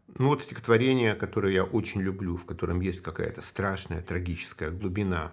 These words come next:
"В целом люди прекрасны, одеты по моде. Основная их масса живет на свободе.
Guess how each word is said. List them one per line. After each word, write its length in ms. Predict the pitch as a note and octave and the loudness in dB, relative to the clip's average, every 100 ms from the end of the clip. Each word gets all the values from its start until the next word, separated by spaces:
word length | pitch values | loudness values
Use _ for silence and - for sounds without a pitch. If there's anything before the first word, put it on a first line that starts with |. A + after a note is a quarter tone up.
| - _ _ _ | -14 _ _ _
"В 120 | - - | -20 -10
целом 520 | - C3+ C3+ C3 C3 | 4 6 8 6 6
люди 300 | A#2 B2 A#2+ | 4 4 2
прекрасны, 960 | B2+ A#2+ A#2+ A#2 G2+ F#2+ - F2+ F2 - | 2 0 4 4 4 0 -4 -4 -4 -2
одеты 460 | G#2+ G2+ A#2+ B2 | 0 2 2 2
по 180 | - A#2+ | 4 4
моде. 640 | A#2 G2 F#2+ F2 D#2+ E2 - _ _ _ | 4 4 2 0 -4 -6 -16 _ _ _
Основная 560 | A2 A2 A2+ A2 G#2 G#2 | -2 2 2 2 2 0
их 180 | G2+ | 0
масса 480 | G#2 G#2+ B2+ C3+ B2+ | 2 6 6 4 0
живет 380 | A2 G#2+ A#2 A#2+ | 2 4 4 4
на 80 | A#2 | 0
свободе. 840 | - A2+ A2+ G#2+ F#2 E2 F#2 F#2 | 2 4 4 4 0 0 -4 -6